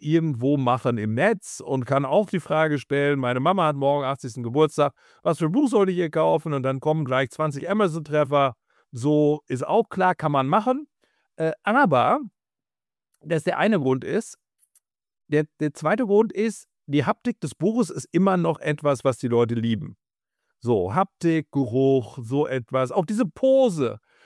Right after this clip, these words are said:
irgendwo im, im Park zu sitzen mit einem fetten Schinken. So in der Frühlingssonne, weißt du, so angenehm. Zwanzig Grad,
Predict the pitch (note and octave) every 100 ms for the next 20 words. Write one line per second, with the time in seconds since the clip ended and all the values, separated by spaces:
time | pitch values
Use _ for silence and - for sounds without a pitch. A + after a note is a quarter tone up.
0 | - - A#3+ C4 B3+ F3+ A#3 B3 B3 B3
1 | A#3+ B3 G3+ A3+ A#3+ - B3 F#3+ G#3+ -
2 | A3+ G3+ F#3 F#3+ F3 - F3+ C3+ - D3+
3 | C#3 D3 F2 D2 _ _ _ _ - C3
4 | F#3+ B3 G#3+ - D3+ E3+ F#3+ D3+ C3 -
5 | G#2+ F#2+ F2+ - F#3+ G3 G3 A3 - G3
6 | A3+ F#3+ D#3+ C#3 A#2 A2 _ _ - G#3+
7 | D4 C#4 G3 C3+ D3+ F3 F#3 F3+